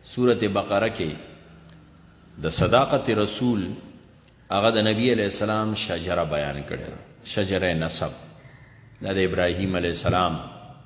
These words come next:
اولاد نه دی، دا هغه دعا ده، نو یې منه. لکه بقره کې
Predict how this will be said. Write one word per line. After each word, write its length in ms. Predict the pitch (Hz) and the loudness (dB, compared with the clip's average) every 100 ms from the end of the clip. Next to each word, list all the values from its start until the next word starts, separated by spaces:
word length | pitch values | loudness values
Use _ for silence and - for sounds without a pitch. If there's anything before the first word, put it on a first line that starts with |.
| - - - - - - - - - - - - - - - | -20 -20 -20 -20 -20 -20 -20 -18 -18 -20 -20 -20 -18 -16 -2
اولاد 460 | 85 98 107 110 101 | 4 6 8 6 4
نه 140 | 101 98 | 0 0
دی، 200 | 95 90 | 0 0
دا 160 | 90 | 0
هغه 100 | 90 95 | -2 -2
دعا 340 | 92 92 98 98 | 0 2 2 2
ده، 140 | 90 | 0
نو 160 | 85 80 | -2 -2
یې 160 | 82 | -2
منه. 280 | 71 69 - - - - - - - - - | -4 -8 -12 -14 -16 -18 -20 -20 -20 -20 -12
لکه 200 | - 87 | -4 -2
بقره 440 | 85 87 98 117 | 0 2 4 4
کې 220 | 135 123 | 4 2